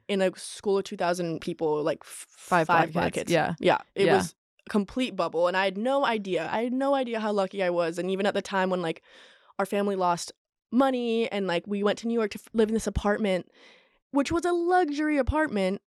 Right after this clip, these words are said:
Speaker 1: And I was like, "Oh my God, I have to share a room with my mom." Like, "Oh
Speaker 2: Yeah.
Speaker 1: my God, we're poor." All, like, and then you go and, like, I'm talking to these kids in my school and they're like, they have families of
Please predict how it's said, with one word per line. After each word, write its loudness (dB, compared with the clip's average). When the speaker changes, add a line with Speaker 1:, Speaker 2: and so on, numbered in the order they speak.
Speaker 1:
And 2
I 4
was 0
like, -2
"Oh 2
my -6
God, 0
I -2
have 0
to 2
share 0
a 0
room -2
with -2
my 0
mom." 0
Like, -4
"Oh -16
Speaker 2:
Yeah. 4
Speaker 1:
my 2
God, 0
we're -2
poor." 0
All, 0
like, 0
and 2
then 4
you 0
go -2
and, -4
like, -2
I'm -2
talking -2
to 2
these -2
kids 0
in 0
my 2
school -2
and -2
they're 0
like, -2
they -2
have -2
families -2
of -8